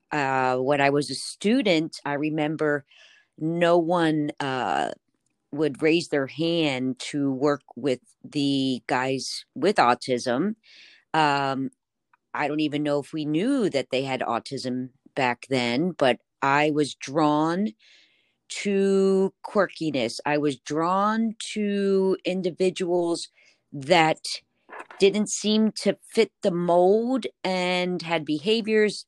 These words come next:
Mostly you could tell that they were not comfortable in their own skin. So that's how it all started. Um, then after years of being a speech therapist, and I went to Cape May County Special Services. At one point, my boss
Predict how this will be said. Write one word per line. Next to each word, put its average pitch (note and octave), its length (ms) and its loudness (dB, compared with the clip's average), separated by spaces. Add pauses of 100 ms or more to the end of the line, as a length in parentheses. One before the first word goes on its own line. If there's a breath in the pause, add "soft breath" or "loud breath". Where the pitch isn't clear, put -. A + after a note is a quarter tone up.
(100)
Mostly A#3 440 -2
you A#3 140 -2
could G#3+ 200 -4
tell F3+ 400 0 (440 soft breath)
that E3+ 280 0
they F3 160 4
were D#3 160 0
not D#3 300 -2
comfortable D#3 520 -2
in D3 120 0
their C#3 180 -2
own C3+ 200 -4
skin. - 560 -8 (520 loud breath)
So E3+ 640 4
that's E3 420 0
how F#3+ 220 0
it D#3 80 0
all D3+ 160 2
started. C3 800 -6 (120)
Um, C#3+ 540 -4 (460 soft breath)
then E3+ 420 2
after D#3+ 360 0
years E3 560 -4
of D3 200 -8
being E3+ 240 -2
a E3 40 -4
speech E3+ 380 -8
therapist, D#3+ 600 0
and D3+ 120 -2
I D3 80 0
went D3 280 -2 (180)
to D3+ 480 -2
Cape - 200 -4
May D#3 100 4
County D#3 360 2
Special D#3 460 0
Services. D#3 920 -2
At - 140 0
one E3 240 0
point, E3 420 -2
my D3 160 -2
boss D3+ 480 0